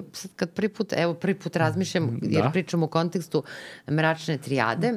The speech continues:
Speaker 1: mada postoji ona svetla, možemo, ako se slažeš, da, ovaj, u okviru, ovaj, ovog drugog dela pričamo, ovaj,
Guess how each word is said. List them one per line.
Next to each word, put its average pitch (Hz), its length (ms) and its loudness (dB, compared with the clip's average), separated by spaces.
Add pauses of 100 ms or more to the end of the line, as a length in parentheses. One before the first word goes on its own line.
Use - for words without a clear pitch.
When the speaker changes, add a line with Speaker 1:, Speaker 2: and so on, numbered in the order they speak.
(140)
Speaker 1:
mada 139 280 2
postoji 135 380 -2
ona 123 160 0
svetla, 147 600 -2 (180)
možemo, 151 500 0 (140)
ako 147 220 -2
se 135 140 -2
slažeš, 135 720 -2 (500)
da, 139 280 2
ovaj, 135 600 0
u - 120 0
okviru, 135 480 0 (240)
ovaj, 120 760 0 (360)
ovog 135 200 0
drugog 139 300 2
dela 120 540 2
pričamo, 104 760 -2
ovaj, 69 540 -2